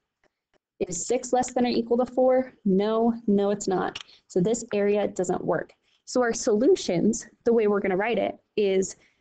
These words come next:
meaning that we have any number from negative four to four that will work here. Now, because our problem up here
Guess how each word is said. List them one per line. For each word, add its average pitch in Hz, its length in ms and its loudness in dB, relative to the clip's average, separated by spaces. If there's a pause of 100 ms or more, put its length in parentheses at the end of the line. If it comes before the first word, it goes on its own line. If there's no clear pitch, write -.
(360)
meaning 214 320 2
that 196 160 0
we 226 200 2
have 208 420 -2 (140)
any 269 220 4
number 226 400 2
from 208 300 0
negative 240 420 0
four 202 180 2
to 190 80 -2
four 185 540 0 (640)
that 214 140 0
will 196 140 2
work 185 240 -2
here. - 280 -6 (320)
Now, 233 240 2
because 226 880 -2 (300)
our 214 140 -2
problem 214 420 0
up 185 120 -4
here 190 320 -2